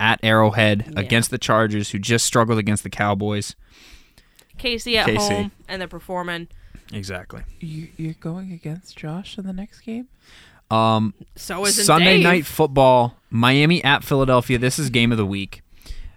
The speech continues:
Speaker 1: Um, I'm taking Philly. I'm riding my birds, obviously. I understand their pick for Minnesota, or for Miami.
Speaker 2: If
Speaker 1: I a hundred percent understand the decision for Miami.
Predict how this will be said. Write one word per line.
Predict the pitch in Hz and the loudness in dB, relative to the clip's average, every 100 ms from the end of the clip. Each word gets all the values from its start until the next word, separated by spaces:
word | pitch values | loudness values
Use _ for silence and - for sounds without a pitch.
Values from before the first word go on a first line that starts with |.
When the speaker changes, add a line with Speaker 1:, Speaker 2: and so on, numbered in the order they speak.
| - 120 | -8 0
Speaker 1:
Um, | 113 107 107 104 101 - _ _ _ - | 2 4 4 2 -2 -8 _ _ _ -2
I'm | 127 | 0
taking | 165 156 139 | 2 0 -2
Philly. | - 110 101 | -2 -2 0
I'm | 104 104 | -2 2
riding | 117 131 | 2 4
my | 135 | 4
birds, | 120 107 104 107 | 2 2 2 2
obviously. | 101 104 104 - 107 98 - - - - - | 2 0 -2 -2 -4 -4 -12 -20 -20 -20 0
I | 117 131 | 4 4
understand | 139 139 - - 143 139 131 | 6 4 4 2 4 4 4
their | 123 117 | 2 2
pick | 123 110 | 0 0
for | - | 0
Minnesota, | 107 104 - 92 92 - | 0 0 -2 -6 -8 -2
or | 117 107 | 0 2
for | 117 104 | 2 2
Miami. | 104 104 95 90 - _ _ | 2 2 0 -6 -14 _ _
Speaker 2:
If | - | 2
Speaker 1:
I | 117 | 2
a | 110 | 2
hundred | - - 151 147 127 | 0 2 2 2 0
percent | 135 127 117 | 0 2 2
understand | 110 107 110 107 | 0 -2 -2 -2
the | 104 | -2
decision | 95 107 - 101 101 | -6 -4 -2 -2 -4
for | 101 | -6
Miami. | 95 85 - - | -6 -8 -12 -16